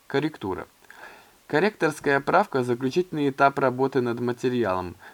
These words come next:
Вычитывать корректуру текста можно и на мониторе, но многие редакторы предпочитают иметь дело с распечатанной версией.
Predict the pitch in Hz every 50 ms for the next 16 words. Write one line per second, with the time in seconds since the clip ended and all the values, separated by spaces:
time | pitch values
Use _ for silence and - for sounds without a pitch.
0 | - - - 107 120 120 - 165 151 160 151 147 139 - - 151 143 143 143 -
1 | 160 151 151 147 143 - 185 185 185 - - 127 127 135 139 139 135 139 139 139
2 | 139 135 139 139 139 139 139 - 175 160 139 117 110 113 113 123 143 165 190 185
3 | 170 156 139 135 131 123 120 113 - - 107 104 101 110 - - 120 123 123 -
4 | 127 123 120 - 123 123 123 120 117 127 151 165 160 143 - 123 117 - - -
5 | 117 - 143 - 185 - 135 131 127 123 117 98 95 - - - 98